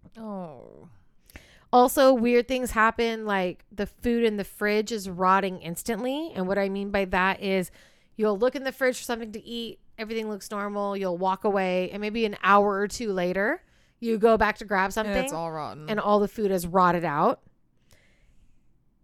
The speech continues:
Speaker 2: The lights obviously flicker on and off, and in general, the house feels cold. Like, it, the,
Speaker 1: Right.
Speaker 2: it has a cold temperature, and an in general just kinda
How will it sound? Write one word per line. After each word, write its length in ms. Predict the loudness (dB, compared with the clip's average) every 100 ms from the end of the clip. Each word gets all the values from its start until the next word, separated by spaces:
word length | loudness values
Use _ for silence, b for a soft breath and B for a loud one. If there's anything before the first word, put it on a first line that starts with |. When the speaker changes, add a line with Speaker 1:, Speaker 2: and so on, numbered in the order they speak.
| _ _ _ _
Speaker 2:
The 200 | -2 2 4
lights 460 | 8 8 6 -2 -4
obviously 600 | -2 -2 -4 -2 -2 -2
flicker 420 | -2 -2 -2 0
on 180 | 2 4
and 120 | 8
off, 360 | 10 10 6 -6
and 160 | -8 -6
in 180 | -6 -2
general, 440 | -2 0 -2 -2
the 140 | -4
house 500 | 0 2 2 0 -10 -20 _ _ _ _ _ _ 0
feels 520 | 4 4 2 -4 -12 _ _ _
cold. 640 | -4 -2 -2 -4 -16 -20 _ _ _ _ _
Like, 300 | -6 -4 -4
it, 120 | -10 -20 _
the, 80 | -8
Speaker 1:
Right. 380 | -4 -2 -4 -6
Speaker 2:
it 100 | -8
has 280 | -4 -4 -4
a 100 | -10
cold 380 | -4 -2 0 -2
temperature, 640 | -6 -6 -6 -2 -2 -2 b b b b
and 120 | -12
an 100 | -10 -10
in 220 | -10 -8
general 500 | -4 -4 -4 -4 -6
just 160 | -8 -12
kinda 260 | -8 -8